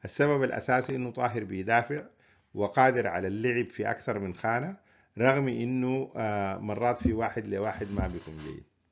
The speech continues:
لكن لديه أشياء أخرى بتكون جيدة. خ-، بدأ المباراة وخدت، آه، ال-، ال-، المهاجم الأول،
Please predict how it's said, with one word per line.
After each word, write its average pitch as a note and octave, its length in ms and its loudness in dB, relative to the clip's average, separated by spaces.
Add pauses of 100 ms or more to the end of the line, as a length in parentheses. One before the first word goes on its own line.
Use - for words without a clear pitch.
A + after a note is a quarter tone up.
(1120)
لكن D#3+ 180 2
لديه D#3 420 0
أشياء D3+ 300 -4
أخرى C3+ 240 -6
بتكون A2+ 340 -12
جيدة. - 300 -12 (360)
خ-، - 220 -16 (540)
بدأ E3+ 400 6
المباراة C3+ 760 4
وخدت، C3 520 0
آه، A2 1300 -2
ال-، G2 400 -2
ال-، F#2+ 540 -4
المهاجم G#2 760 0
الأول، G#2+ 640 0